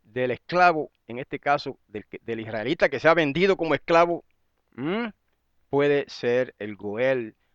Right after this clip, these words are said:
o el rescatador de esta persona. Ok, tercer punto de los cuatro que tengo enumerados.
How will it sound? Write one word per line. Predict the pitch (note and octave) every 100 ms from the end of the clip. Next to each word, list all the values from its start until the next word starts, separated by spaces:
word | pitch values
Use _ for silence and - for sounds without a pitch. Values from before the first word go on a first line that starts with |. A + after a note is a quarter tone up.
| _ -
o | A#2 B2 A2
el | B2 B2
rescatador | B2 - A2 G#2 G2+ G2+ D#3+ D3 G2+ - _ _ _ - A#2+ _ F#2+
de | G#2+ C3 - _ _ _
esta | - F#2
persona. | C#3+ - G#3+ G#3 D3+ - _ _ _ _ _ _ _ _ _ _
Ok, | D#3 F#3 - D3+ A#2 -
tercer | F3+ E3+ A3 A3
punto | - A3 G3 B2+ B2
de |
los | B2+
cuatro | - E3+ F3+ F3
que | D3
tengo | - D#3+ D#3+
enumerados. | D#3 C#3 A#2+ A#2 G#2 F2+ -